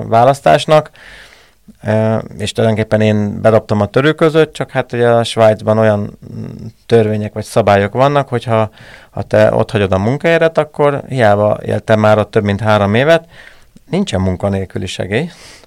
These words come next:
hanem úgymond egy ilyen büntetésként nem kapsz semmit. De hát a Svájc ez meg nem az a hely, amikor nem, az ember ugye van az albérlete, meg a biztosítás, meg a minden, hogy,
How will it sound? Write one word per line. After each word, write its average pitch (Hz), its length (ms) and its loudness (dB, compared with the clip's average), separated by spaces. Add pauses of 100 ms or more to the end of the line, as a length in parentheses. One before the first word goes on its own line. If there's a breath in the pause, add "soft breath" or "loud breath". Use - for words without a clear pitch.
(460 loud breath)
hanem 120 280 2
úgymond 110 280 0
egy 110 80 -2
ilyen 113 180 2
büntetésként 117 720 -2
nem 95 140 -2
kapsz - 200 -10
semmit. 101 420 -6 (180)
De - 100 -8
hát 101 140 -6
a - 20 -20
Svájc 113 320 0
ez 113 80 -8
meg 117 120 -2
nem 131 160 0
az 104 120 2
a 104 100 2
hely, 107 180 2
amikor 107 380 0
nem, 113 200 0 (380 soft breath)
az 101 120 -10
ember 110 280 2
ugye 107 180 2
van 110 200 2
az 98 260 -2
albérlete, 113 640 2
meg 107 180 -4
a 110 40 -8
biztosítás, 120 720 -4
meg 120 140 -4
a 107 60 0
minden, 117 360 -2
hogy, 120 240 -2